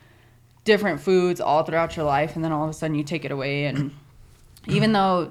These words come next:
dieting for us is, like, a way of life, and people see diet as, like, "Oh, you gotta eat a salad in small portions in this," like, I mean, it's not true. Like,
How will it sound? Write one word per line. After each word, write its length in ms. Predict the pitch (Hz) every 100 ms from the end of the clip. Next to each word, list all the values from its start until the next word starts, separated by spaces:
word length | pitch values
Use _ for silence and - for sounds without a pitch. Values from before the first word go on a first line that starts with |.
| 165
dieting 420 | 160 156 160 156
for 180 | 170 151
us 220 | 156 -
is, 100 | 151
like, 200 | 156 151
a 40 | 147
way 200 | 147 151
of 100 | 135
life, 380 | 107 147 156
and 120 | 156 165
people 280 | 143 156
see 260 | 156 156 143
diet 400 | 143 147 147 143
as, 280 | 143 143 143
like, 200 | 135 135
"Oh, 140 | 151
you 140 | 147 143
gotta 160 | 147
eat 140 | 147 143
a 40 |
salad 460 | 143 - 131 143 139
in 140 | 139
small 300 | 151 - 151
portions 440 | 143 143 143 151 147
in 140 | 143
this," 260 | 143 151 -
like, 160 | 143 143 - - - -
I 40 |
mean, 260 | 190 180 -
it's 200 | 170 170
not 220 | 185 -
true. 300 | - 170 143
Like, 320 | 143 143 143